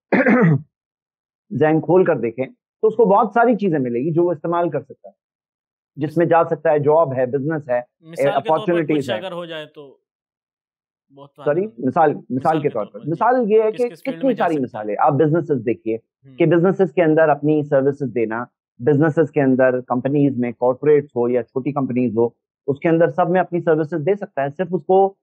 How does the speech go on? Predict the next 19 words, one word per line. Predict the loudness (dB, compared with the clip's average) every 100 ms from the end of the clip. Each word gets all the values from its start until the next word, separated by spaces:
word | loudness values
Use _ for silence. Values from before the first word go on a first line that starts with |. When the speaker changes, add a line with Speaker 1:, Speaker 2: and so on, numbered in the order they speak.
| _
Speaker 1:
सूद | 2 4 6
जहाँ | 4 0
पे | 2
आता | 0 2 2
है |
वहां | 2 0 -4
से | -4
बचना | -6 -6 -6
है, | -6 -2
वो | 2 2
डिपार्टमेंट | 2 0 0 -2
से | -2
बचना | -4 -4 -2
है, | 0
वो | 2
sales | 2 2 4 2 0
हो, | -2
marketing | -2 -4 _ -4 0
हो, | 0 0